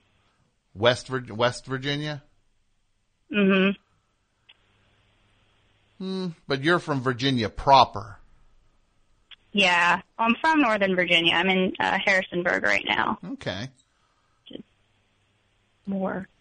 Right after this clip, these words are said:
Speaker 2: to the west.
Speaker 1: So what do you have for the topic?
Speaker 2: Um, well, I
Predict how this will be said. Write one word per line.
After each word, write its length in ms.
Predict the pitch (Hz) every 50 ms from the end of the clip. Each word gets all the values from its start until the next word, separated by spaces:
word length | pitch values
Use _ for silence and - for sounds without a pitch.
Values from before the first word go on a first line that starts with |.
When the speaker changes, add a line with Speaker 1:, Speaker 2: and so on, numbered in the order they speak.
| _ _ -
Speaker 2:
to 60 | 208
the 100 | 190 180
west. 260 | 180 185 180 180 180 - - -
Speaker 1:
So 380 | - - 156 156 147 143 143 - _ _ _ _ _ _ -
what 320 | - 139 147 170 180 180
do 80 | - 156
you 340 | 160 165 165 165 165 156 135
have 300 | 117 110 104 104 104 104
for 140 | - - 127
the 120 | 117 127
topic? 600 | 127 - - 147 139 135 131 - 101 101 - - - _ _ _ _ _ _ _ _ _ _ _ _ _ _ _ _ _ _ _ _ _ _ _ - - - _ _ _ _ _ _ -
Speaker 2:
Um, 440 | - 208 208 208 208 220 254 302 370 403 - -
well, 340 | 247 208 196 185 175 185 220
I 140 | - 220 208